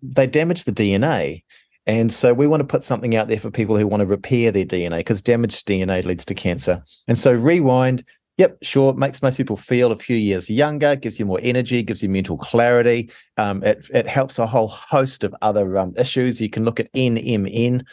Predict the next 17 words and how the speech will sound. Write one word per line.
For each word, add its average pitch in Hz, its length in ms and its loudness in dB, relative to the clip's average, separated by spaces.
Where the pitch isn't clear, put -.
um, 107 300 0
dot 107 240 0
com 131 400 0
or 104 180 -2
come 110 220 -6
to 117 160 2
our 101 80 4
website 107 580 -2
at, - 380 -2
um, 104 260 -4
extra 117 320 -2
life 107 220 2
dot - 160 0
co 107 180 0
dot 101 100 2
N 101 120 -2
Z. 117 260 -4